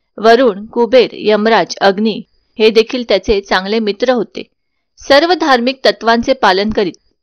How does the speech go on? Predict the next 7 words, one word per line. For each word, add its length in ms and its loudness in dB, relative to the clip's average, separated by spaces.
तो 60 2
आपल्या 280 0
प्रजेवर 480 0
राज्य 320 2
करीत 260 0
होता. 240 -10
कालांतराने 800 0